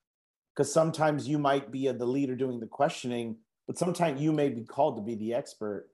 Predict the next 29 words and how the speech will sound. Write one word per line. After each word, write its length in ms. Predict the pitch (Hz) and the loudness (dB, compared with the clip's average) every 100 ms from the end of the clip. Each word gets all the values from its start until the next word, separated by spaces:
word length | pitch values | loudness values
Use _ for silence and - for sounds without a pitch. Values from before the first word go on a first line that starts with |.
| _ _ _ - | _ _ _ -6
and 160 | 131 127 | -4 -2
to 100 | 123 | 0
help 240 | 123 151 | 4 2
support 720 | - 135 - 135 139 127 - _ _ _ | 2 -4 0 2 4 2 -4 _ _ _
some 280 | - 127 120 | -6 -4 -2
cause, 480 | - 117 123 117 - | 2 6 6 4 -4
some 120 | 107 | -8
case. 600 | - 117 120 117 - - _ _ _ - | -4 0 0 -2 -10 -16 _ _ _ -10
Uh, 180 | 104 110 | -6 -2
you 120 | 139 | 0
know, 160 | 131 | 2
you, 280 | 123 139 143 - | 0 0 -2 0
I'm, 380 | 120 131 123 87 _ - | 0 0 -2 -8 _ -4
I'm 160 | 139 | -2
here 180 | 123 139 | -2 -2
on 100 | 123 | -2
the 80 | 120 | 0
board 300 | 110 131 123 | 4 6 6
of 180 | 117 104 | 6 6
a, 280 | 104 101 - _ - | 4 2 -6 _ 0
a 60 | |
local 340 | 127 123 120 123 | 4 4 2 2
nonprofit, 800 | 120 110 - 127 202 - 120 - _ _ _ _ - | 2 2 4 6 6 2 -2 -2 _ _ _ _ -2
and 420 | 120 120 120 107 - | 2 2 0 -6 -6
the 120 | 127 | 0
way 180 | 120 143 | 4 4
that 220 | 135 143 - | 4 0 0
arts 360 | 175 240 - | -2 -2 -10
funding 560 | - 147 123 113 104 | -8 -6 -4 -6 -10